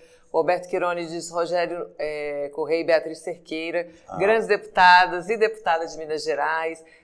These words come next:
Speaker 1: De-, é, a Joana Dark do Espírito Santo também te dá os parabéns, que Deus te abençoe pelo belíssimo trabalho em prol da democracia na C P M I.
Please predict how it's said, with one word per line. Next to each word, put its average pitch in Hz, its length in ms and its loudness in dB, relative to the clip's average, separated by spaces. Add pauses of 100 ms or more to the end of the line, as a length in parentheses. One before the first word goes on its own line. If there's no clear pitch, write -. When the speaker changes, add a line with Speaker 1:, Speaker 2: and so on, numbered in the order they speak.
Speaker 1:
De-, 165 80 -2
é, 160 240 2
a 160 80 4
Joana 180 260 0
Dark 170 360 4
do 160 40 -4
Espírito 165 460 -8
Santo 160 320 -10
também 165 240 -6
te 156 100 -14
dá 156 140 -2
os 156 80 -8
parabéns, 151 720 -2
que 156 80 -10
Deus 151 200 -8
te - 60 -12
abençoe 151 400 -6
pelo 165 200 -6
belíssimo 160 420 -6
trabalho 147 560 -4 (320)
em 170 180 -8
prol 175 220 -2
da 175 80 -6
democracia 160 800 -8
na 165 260 -8
C 180 180 -10
P 160 220 -6
M 143 400 -10
I. 160 120 -16